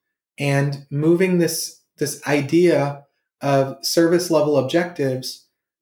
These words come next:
around data, making data that, you know, data as a product is a principle of data mesh. Stop treating data as a byproduct, start treating it as a product itself with its own set of S L Os,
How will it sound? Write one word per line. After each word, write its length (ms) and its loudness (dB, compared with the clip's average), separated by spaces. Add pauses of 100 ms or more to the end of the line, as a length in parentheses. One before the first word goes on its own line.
(140)
around 460 2
data, 500 0 (460)
making 320 0
data 260 4
that, 360 -2 (240)
you 100 -4
know, 260 -4
data 400 2
as 180 -2
a 100 4
product 420 0
is 160 -6
a 80 -2
principle 380 -4
of 100 -2
data 180 0
mesh. 380 -8 (1160)
Stop 320 0
treating 220 2
data 220 2
as 160 -2
a 60 -2
byproduct, 640 -2
start 320 0
treating 260 2
it 260 -6
as 380 -4
a 140 -2
product 400 -2
itself 500 -4 (360)
with 160 4
its 140 2
own 160 0
set 160 2
of 120 2
S 180 0
L 140 -2
Os, 360 -2